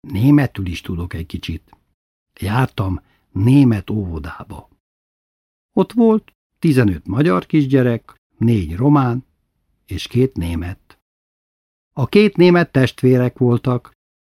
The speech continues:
Klaus volt a nagyobbik, Hanzi a kisebbik. Hamar otthagyták a német óvodát, minden szünetben elvertük őket.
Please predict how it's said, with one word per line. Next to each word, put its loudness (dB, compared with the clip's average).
Klaus 6
volt -2
a -2
nagyobbik, 2
Hanzi 2
a -4
kisebbik. -8
Hamar 4
otthagyták -2
a -4
német 0
óvodát, -4
minden 4
szünetben 0
elvertük -8
őket. -8